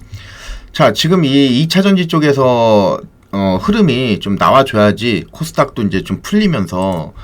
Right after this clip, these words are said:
관련주들 또 이제 상승을 할 텐데, 자, 이 추세선은 주식에서 타이밍을 우리가 가늠할 때 쓰고요.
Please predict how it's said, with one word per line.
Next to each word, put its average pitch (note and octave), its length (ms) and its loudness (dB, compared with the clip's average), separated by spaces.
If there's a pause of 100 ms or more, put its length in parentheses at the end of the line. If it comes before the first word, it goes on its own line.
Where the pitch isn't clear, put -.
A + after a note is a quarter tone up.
관련주들 G#2+ 800 -2 (320)
또 G2+ 120 -6
이제 F#2 120 -6
상승을 D3+ 360 -2
할 C3 140 -6
텐데, G#2+ 400 -4 (540)
자, - 300 -4
이 D3+ 200 -2
추세선은 G3+ 1040 4 (540)
주식에서 C#3+ 680 0
타이밍을 F#3+ 1120 0
우리가 G2+ 560 2 (420)
가늠할 B2 480 0
때 F2+ 120 -4
쓰고요. A2+ 560 -2